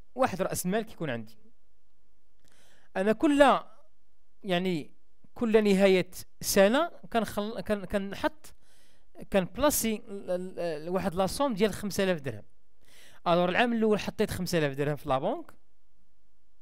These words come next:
ملي داز العام الثاني في النهاية ديالو حطيت خمسة آلاف درهم، خمسة آلاف درهم في العام الثالث، وخمسة آلاف درهم في العام الرابع، وخمسة آلاف درهم في العام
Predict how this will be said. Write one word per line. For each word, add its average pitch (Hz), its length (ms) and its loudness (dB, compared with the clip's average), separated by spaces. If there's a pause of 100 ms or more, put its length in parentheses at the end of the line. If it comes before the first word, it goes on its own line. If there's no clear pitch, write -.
(640)
ملي 214 200 4
داز 208 240 12
العام 180 420 4 (680)
الثاني 202 680 6
في - 100 -12
النهاية 190 360 6
ديالو 175 240 4
حطيت - 260 -6
خمسة 147 280 -4
آلاف 127 180 0
درهم، 202 340 2 (1800)
خمسة 226 340 4
آلاف 202 160 6
درهم 190 140 2
في 147 60 -6
العام 147 180 4
الثالث، 226 540 4
وخمسة 226 360 0
آلاف 190 120 2
درهم 170 200 0
في 170 180 -10 (120)
العام 156 260 4
الرابع، 196 520 2
وخمسة 220 320 0
آلاف 202 180 2
درهم 190 240 2
في 180 60 -8
العام 190 440 2